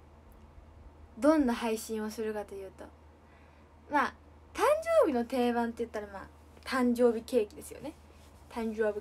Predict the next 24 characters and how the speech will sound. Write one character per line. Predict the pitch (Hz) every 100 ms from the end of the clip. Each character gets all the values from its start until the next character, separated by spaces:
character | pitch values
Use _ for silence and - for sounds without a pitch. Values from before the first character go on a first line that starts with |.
| -
ケ | 226 190
ー | -
キ |
と | - 196
い |
う |
こ | 196 202
と |
で、 | 202 - - - - - - - - -
明 | 233
日 | 254 - 277
は、 | 233 233 - - - - -
な、 | 220
な、 | 226 247
な、 | 254
な、 | 262 254 262
な、 | 262 254
な、 | 254 254
な | 247 285
ん | 240
と、 | 220 - - - - - - - - -
な | 294 359
ん | 302
と、 | 247